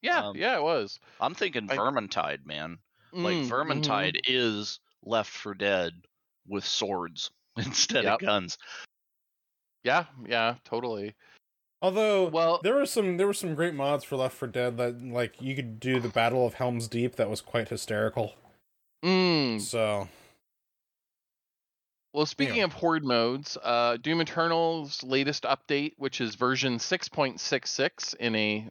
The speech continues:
Speaker 1: a little nod to the setting, I guess, uh, added a horde mode, so you can play that now if you have the game.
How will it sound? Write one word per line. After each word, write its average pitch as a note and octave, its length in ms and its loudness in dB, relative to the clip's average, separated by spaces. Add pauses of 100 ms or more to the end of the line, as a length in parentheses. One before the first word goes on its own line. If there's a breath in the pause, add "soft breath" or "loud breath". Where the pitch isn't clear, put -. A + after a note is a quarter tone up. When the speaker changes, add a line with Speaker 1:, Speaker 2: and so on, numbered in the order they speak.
Speaker 1:
a G#2 120 -2
little G#2+ 400 0
nod G#2+ 440 2
to A2 200 -6
the G2 100 -8
setting, G#2+ 420 0
I G2+ 120 0
guess, G#2+ 380 -2 (520 loud breath)
uh, G#2+ 380 2 (400)
added A#2+ 280 2
a A#2 80 2
horde A2 340 -2
mode, G#2 360 -6
so - 200 0
you G2 160 -6
can G2+ 320 -8
play G#2 280 0
that G2+ 280 0
now G2+ 300 -2
if - 160 -12
you G2+ 80 -10
have G2 220 -2
the G2+ 60 -14
game. G#2 400 -10